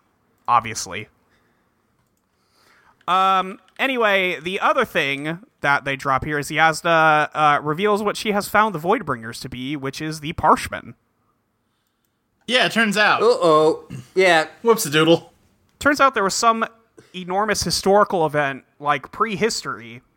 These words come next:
Speaker 1: that caused the Parshmen to become the Parshmen as they are, uh, and they enslaved all of them.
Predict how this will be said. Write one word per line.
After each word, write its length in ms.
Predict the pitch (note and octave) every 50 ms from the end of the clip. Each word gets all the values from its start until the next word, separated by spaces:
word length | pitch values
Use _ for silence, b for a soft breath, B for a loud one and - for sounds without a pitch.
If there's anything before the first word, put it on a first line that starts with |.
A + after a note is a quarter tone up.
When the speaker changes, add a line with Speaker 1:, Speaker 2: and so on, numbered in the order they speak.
| _ _ _ _ _ _ _ _ _ _ _ _ - - -
Speaker 1:
that 180 | D#3 D#3+ D#3 -
caused 440 | - F3 F3 E3+ E3 D#3 C#3+ D3+ D3
the 240 | D3+ D3+ C#3+ C#3 C3
Parshmen 420 | - - F#3+ F#3+ - - F3+ E3 D3
to 60 | D3
become 260 | D3+ - E3 D#3+ D3
the 80 | C#3 C3+
Parshmen 320 | - F3 E3 - - D#3 C#3+
as 140 | C#3 B2
they 100 | - B2
are, 420 | D#3 A3 B3+ D#3 A#2+ A#2+ B2+ C3 - b b b b b b b b b b b b b b -
uh, 340 | C#3 C3+ C3+ C3 C3 B2+ - -
and 300 | D3 D3 C#3+ D3 D3 C#3+
they 160 | D#3 F3+ G3
enslaved 380 | A3 G#3+ - D#4+ E4+ F#4 A3+
all 160 | D#3 A2 G#2+ G2+
of 80 | G#2
them. 260 | - D#2 - - -